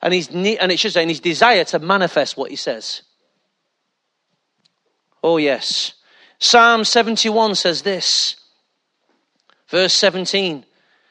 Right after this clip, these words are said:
"Since my youth, O God," Psalm seventy-one, verse seventeen. "Since my youth, O God,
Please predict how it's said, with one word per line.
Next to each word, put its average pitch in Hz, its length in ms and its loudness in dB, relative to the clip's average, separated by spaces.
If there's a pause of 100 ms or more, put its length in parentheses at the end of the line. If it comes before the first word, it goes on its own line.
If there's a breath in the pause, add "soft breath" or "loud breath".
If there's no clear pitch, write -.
(160)
"Since 294 380 0
my 269 160 4
youth, 269 400 2
O 196 160 2
God," 160 380 0 (500)
Psalm 202 300 0
seventy-one, 190 640 -2
verse 156 220 0
seventeen. 156 600 -6 (380 loud breath)
"Since 302 340 2
my 254 160 4
youth, 294 460 2
O 202 180 0
God, 156 320 2